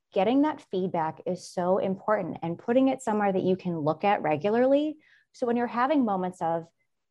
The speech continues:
"Can I really charge this?" you can look at what people are saying about what they got for free,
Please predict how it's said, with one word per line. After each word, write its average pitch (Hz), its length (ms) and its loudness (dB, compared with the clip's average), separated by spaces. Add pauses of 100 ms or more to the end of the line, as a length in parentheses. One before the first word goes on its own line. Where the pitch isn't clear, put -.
(340)
"Can 190 160 -6
I 226 80 -2
really 285 320 -2
charge 170 420 -6
this?" 277 400 -8 (220)
you 240 100 4
can 339 180 2
look 294 140 4
at 240 80 4
what - 120 2
people 226 260 0
are 156 80 -2
saying 175 520 2
about 165 380 0
what 180 240 0 (300)
they 185 180 4
got 175 380 -2
for 160 400 -2 (160)
free, - 320 -10